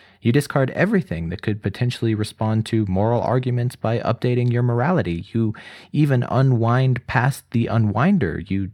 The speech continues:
discard the intuitions underlying your conclusion that you can't trust evolution to be moral. It is your existing moral intuitions that tell you that evolution doesn't seem like a very good source of morality.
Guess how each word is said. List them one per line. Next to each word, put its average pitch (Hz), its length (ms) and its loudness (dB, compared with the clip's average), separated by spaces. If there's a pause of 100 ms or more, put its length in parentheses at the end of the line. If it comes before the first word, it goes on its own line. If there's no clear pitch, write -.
discard 131 560 0
the 104 100 -4
intuitions 117 840 0
underlying 107 540 0
your 104 120 0
conclusion 113 720 0
that 98 300 -4
you 131 300 2
can't 113 360 -4
trust - 400 -4
evolution 101 760 -2
to 110 120 -6
be 107 320 -2
moral. 123 500 0 (640)
It 120 100 4
is 131 160 2
your 123 200 2
existing 123 720 0
moral 117 340 2
intuitions 113 840 -2
that 101 200 -4
tell 135 220 0
you 110 240 0
that 113 240 -2
evolution 101 580 -2
doesn't 104 300 -2
seem 90 340 -4
like 101 220 -4
a - 20 -4
very 101 260 0
good 98 180 -2
source 120 380 -2
of 92 120 -6
morality. 92 600 -2